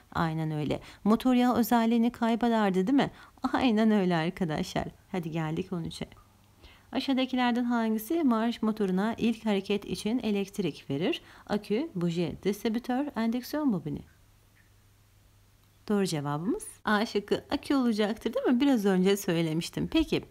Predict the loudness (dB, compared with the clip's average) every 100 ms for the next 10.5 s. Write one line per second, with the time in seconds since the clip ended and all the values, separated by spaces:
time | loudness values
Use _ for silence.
0 | 2 2 4 2 0 2 2 2 2 0
1 | 2 2 2 2 0 0 -2 -2 0 0
2 | 2 2 2 0 0 0 0 0 0 0
3 | 0 0 -2 -4 -8 -12 -4 -2 0 0
4 | 0 0 0 0 -2 0 0 0 -2 -4
5 | 0 2 4 4 4 2 2 2 0 -12
6 | -2 -2 0 0 2 2 2 0 0 2
7 | 2 0 -4 -4 -2 -2 -2 -2 -2 -4
8 | -6 -6 -6 -6 -6 -10 -20 -20 -20 -4
9 | 2 4 2 -2 -2 -4 -2 -2 -2 -4
10 | -4 -2 0 0